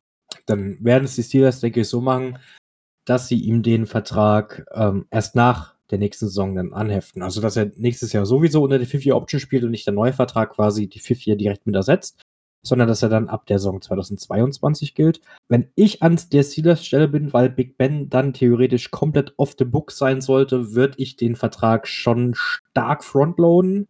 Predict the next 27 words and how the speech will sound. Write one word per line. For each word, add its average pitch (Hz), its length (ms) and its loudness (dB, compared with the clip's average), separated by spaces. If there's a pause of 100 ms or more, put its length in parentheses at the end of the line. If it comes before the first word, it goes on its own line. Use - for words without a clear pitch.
(280)
weil 120 200 4
du 127 100 2
ja 120 140 2
tendenziell 165 1000 -2
einen 131 140 -2
Rookie 165 380 0
hast 175 380 -2
oder 151 340 6
beispielsweise 127 760 4
einen 113 180 2
Spieler 131 440 0
à 127 60 4
la 120 120 6
Mason 110 380 0
Rudolph 135 380 4
oder 117 200 0
einen 113 180 -2
ähnlichen, 127 480 2
die 117 160 -2
halt 113 280 0
für 117 100 -2
einen 113 120 -2
Quarterback 120 460 -2
relativ 117 380 -2
wenig 139 240 0
Geld 139 220 0
verdienen 135 340 0